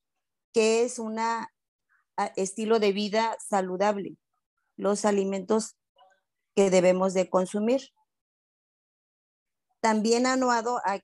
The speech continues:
que, pues, esta enfermedad, pues, es una enfermedad, este, em, globalizada o del mundo que estamos viviendo, porque, pues, ahorita,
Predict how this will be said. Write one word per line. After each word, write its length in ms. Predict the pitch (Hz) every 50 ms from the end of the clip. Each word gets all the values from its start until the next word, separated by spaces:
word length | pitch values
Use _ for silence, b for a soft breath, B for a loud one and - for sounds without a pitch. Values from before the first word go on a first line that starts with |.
| _
que, 480 | - 202 196 190 190 190 190 190 190 - _
pues, 240 | - 196 202 202 -
esta 260 | 220 220 220 - 240
enfermedad, 720 | 226 226 - 233 220 214 214 214 208 202 202 202 208 214 208 _ _ _ _ _
pues, 180 | - 208 202 -
es 180 | 185 185 185 -
una 180 | 208 202 202
enfermedad, 720 | 196 190 - 208 190 196 190 190 190 185 190 190 196 196 185 _ _ _ -
este, 1080 | - 180 170 170 165 - - - - - - - - - - - - - 165 165 165 - _ _ _ _ _ _ - - - _ _ _ _ _ _ _ _ _ _ _ - _ _ _ _ _ _ _ _ _ - -
em, 640 | - 185 190 185 185 185 185 185 175 160 156 - -
globalizada 1200 | - 170 180 208 214 214 208 202 208 202 208 202 196 - - - 208 202 202 202 208 226 214 208
o 140 | 208 202 196
del 220 | 196 196 196 196
mundo 840 | 202 196 196 196 202 202 208 208 202 208 202 202 196 185 185 180 - _
que 80 | - 185
estamos 500 | - - - 185 185 190 185 196 202 190
viviendo, 600 | 190 190 185 196 220 247 262 294 294 240 202 196 -
porque, 560 | - 185 175 175 - - 202 196 190 185 180 -
pues, 160 | - 196 -
ahorita, 520 | 208 196 196 190 185 - 226 220 226 220